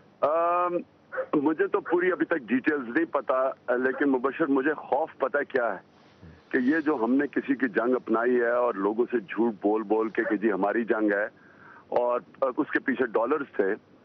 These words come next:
मुझे खतरा ये है कि जो फौज से ये करवा रहे हैं ना हमारे बेचारे फौजियों से कि अपने लोगों से लड़वा रहे हैं, असल में तो आप,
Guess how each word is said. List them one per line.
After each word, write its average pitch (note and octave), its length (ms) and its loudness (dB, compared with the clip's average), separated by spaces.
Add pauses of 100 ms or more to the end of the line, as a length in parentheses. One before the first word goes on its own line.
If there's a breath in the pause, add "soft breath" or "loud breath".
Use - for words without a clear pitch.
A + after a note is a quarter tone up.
(340 soft breath)
मुझे F#3 220 2
खतरा A#3 400 -2
ये E3+ 420 2
है D#3+ 100 0
कि E3 200 -2
जो D#3+ 520 -2 (100)
फौज C#3+ 320 -2
से - 180 0
ये E3 60 0
करवा A#2+ 360 0
रहे F#3 120 0
हैं D3+ 100 0
ना D3+ 100 0
हमारे B2+ 300 0
बेचारे A#2 340 0
फौजियों A2+ 420 0
से F2 420 -6 (300 loud breath)
कि - 60 2
अपने F#3 240 -2
लोगों E3+ 300 0
से E3 120 0
लड़वा B2+ 340 0
रहे C#3+ 200 0
हैं, C3 140 2
असल C#3+ 280 -2
में D3+ 180 2
तो D#3 220 0 (100)
आप, D3+ 120 -2